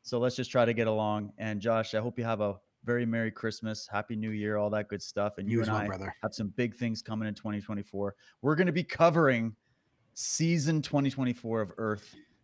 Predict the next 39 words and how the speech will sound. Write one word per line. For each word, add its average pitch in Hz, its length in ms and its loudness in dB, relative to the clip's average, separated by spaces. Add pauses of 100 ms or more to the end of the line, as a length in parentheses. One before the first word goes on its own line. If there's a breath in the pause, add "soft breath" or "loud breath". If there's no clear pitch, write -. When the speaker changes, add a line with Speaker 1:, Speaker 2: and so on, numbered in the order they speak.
(160)
Speaker 1:
on 113 160 0
our 120 160 4
show 110 340 6
that 90 140 0
we 113 100 -2
got 110 180 2
coming 113 240 0
up. 107 360 0
So - 160 -10
stay 113 240 -2
tuned 113 280 -2
for 120 100 -4
that. 104 320 2 (340)
And 104 120 -2
all 113 160 6
the 120 80 2
things 120 240 -2
that 113 120 0
are 113 60 0
gonna 110 180 -2
happen, 107 480 -2
happen, 107 480 -2
we're 107 140 -2
gonna 107 140 -2
be 107 180 -4
there 104 200 0
at 98 100 -2
your 101 100 -6
side 104 340 -2
trying 101 180 -6
to - 80 -8
cover 104 240 -4
it 101 100 -6
to 101 60 -12
the 90 80 -8
best 110 300 -2
of 95 100 -6
our 101 140 2
ability. 98 500 -4